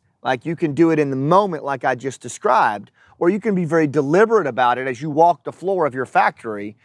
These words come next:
and really immerse yourself and meet people where they are. And if you take that mantra in your life as a leader, you'll start to see it show up. You'll start to see people open up to you. You'll start to, you'll start to see them share things with you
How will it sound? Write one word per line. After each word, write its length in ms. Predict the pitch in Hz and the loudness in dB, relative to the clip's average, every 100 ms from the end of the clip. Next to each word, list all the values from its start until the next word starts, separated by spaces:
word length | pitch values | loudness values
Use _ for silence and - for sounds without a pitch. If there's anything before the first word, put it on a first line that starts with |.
| _ _ - | _ _ -2
and 360 | 151 143 160 | 0 0 2
really 300 | 208 220 208 | 4 6 4
immerse 400 | 170 165 175 180 | 2 0 0 0
yourself 400 | 175 147 151 139 - | -4 -2 0 0 -2
and 240 | 143 147 | -6 -2
meet 200 | 170 180 | 0 -2
people 320 | - 180 170 143 | -4 -6 -4 -2
where 180 | 131 | 0
they 140 | 131 131 | 0 0
are. 320 | 165 143 95 _ _ - | 2 2 -2 _ _ -4
And 120 | 156 | -2
if 120 | 139 | 0
you 120 | 170 | -2
take 360 | 151 202 247 - | -2 2 2 2
that 200 | 214 190 | 0 0
mantra 600 | 165 175 185 - 104 - _ _ _ _ 160 | 0 0 0 -2 -12 -12 _ _ _ _ -4
in 120 | 180 | 2
your 140 | 196 | 4
life 280 | 175 156 147 | 4 4 2
as 160 | 156 127 | -4 -8
a 40 | |
leader, 460 | 139 180 156 90 - _ _ | -2 -2 -2 -6 -12 _ _
you'll 200 | 127 165 | 0 2
start 400 | - - 196 190 | 2 2 2 2
to 100 | 175 | -4
see 280 | 156 - 185 | -10 -4 -2
it 120 | 143 | -2
show 280 | - 151 143 | -2 -2 2
up. 280 | 147 - _ _ - - | 2 0 _ _ -20 -4
You'll 160 | 151 | -2
start 380 | 139 - 196 - | 0 4 4 2
to 80 | 170 | -6
see 280 | - 208 220 | -10 -6 -6
people 420 | 160 180 156 147 160 | -6 -6 -4 -2 2
open 300 | 156 156 170 | 2 2 2
up 180 | 202 | 2
to 100 | - | -2
you. 260 | 127 95 80 _ _ | -14 -14 -18 _ _
You'll 160 | 135 147 | -4 -4
start 380 | - 180 185 - | 0 2 2 0
to, 120 | 160 - | -14 -8
you'll 140 | 156 | -8
start 300 | - 214 - | 0 0 0
to 120 | 156 | -8
see 260 | - 208 208 | -8 -6 -4
them 280 | 160 143 - _ | -2 -4 -6 _
share 480 | - - - 220 247 | -16 -6 0 2 2
things 320 | - 175 139 | 0 -8 -8
with 180 | 131 123 | -8 -8
you 300 | 131 120 113 | -6 -6 -6